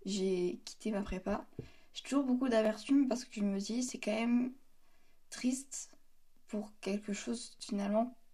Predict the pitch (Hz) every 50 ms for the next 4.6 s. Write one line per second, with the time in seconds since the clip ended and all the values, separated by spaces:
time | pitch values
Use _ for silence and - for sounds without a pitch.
0 | - - 196 196 196 196 214 233 226 - - - - 214 196 196 190 190 208 240
1 | 285 277 - - - - - - - - - - - - - - - - - -
2 | - - - - - - - - 208 208 202 202 202 208 - - - 226 214 208
3 | 202 196 196 - - 233 240 247 220 196 190 190 - - 202 190 214 202 202 185
4 | - - 202 - - 208 196 208 185 202 247 254